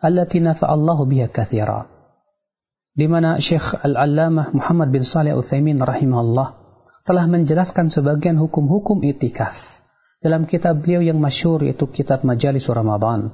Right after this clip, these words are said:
yang menjelaskan tentang kedudukan-kedudukan di bulan Ramadan,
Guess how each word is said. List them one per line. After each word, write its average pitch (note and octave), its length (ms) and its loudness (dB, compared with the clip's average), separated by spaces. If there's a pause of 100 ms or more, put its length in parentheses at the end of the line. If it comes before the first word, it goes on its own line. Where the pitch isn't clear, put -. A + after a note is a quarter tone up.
(580)
yang D3+ 160 0
menjelaskan D3 720 0
tentang C3+ 560 0 (320)
kedudukan-kedudukan E3 1040 2
di D#3 80 2
bulan G3+ 320 2
Ramadan, D3 640 0